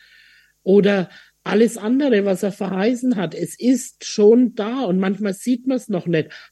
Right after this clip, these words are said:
Heilung ist da, Finanzen sind da. Und das wird nicht erst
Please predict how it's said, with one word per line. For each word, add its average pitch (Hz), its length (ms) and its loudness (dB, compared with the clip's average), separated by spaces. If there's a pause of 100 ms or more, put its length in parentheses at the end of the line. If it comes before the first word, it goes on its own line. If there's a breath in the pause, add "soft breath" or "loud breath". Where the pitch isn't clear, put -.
Heilung 247 400 4
ist 190 260 0
da, 165 220 -2 (360 loud breath)
Finanzen 226 600 4
sind 190 320 0
da. 147 240 -6 (560 loud breath)
Und 185 200 2
das 190 340 0
wird 247 240 4
nicht 240 200 4
erst - 580 -6